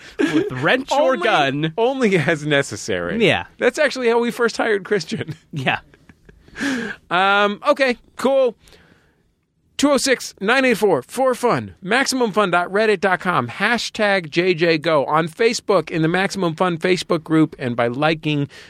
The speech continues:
Speaker 2: Jordan Jesse Go. Lots of fun stuff happening there.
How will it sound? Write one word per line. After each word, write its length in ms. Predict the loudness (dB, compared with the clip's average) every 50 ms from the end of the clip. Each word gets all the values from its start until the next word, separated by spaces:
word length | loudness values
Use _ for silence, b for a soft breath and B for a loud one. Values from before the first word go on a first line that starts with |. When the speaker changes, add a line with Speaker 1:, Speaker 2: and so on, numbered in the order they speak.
| B B _ -8
Speaker 2:
Jordan 520 | -4 0 0 2 2 2 0 0 -2 -2
Jesse 360 | 0 0 0 0 0 -2 -4 -2
Go. 220 | 0 2 2 2
Lots 380 | 0 0 0 0 0 0 -2 -6
of 100 | -8 -6
fun 220 | -4 -4 -2 -4
stuff 280 | -4 -4 -4 -4 -2 -2
happening 480 | -4 -4 -4 -4 -4 -6 -6 -4 -4 -4
there. 320 | -2 -2 -2 -2 -4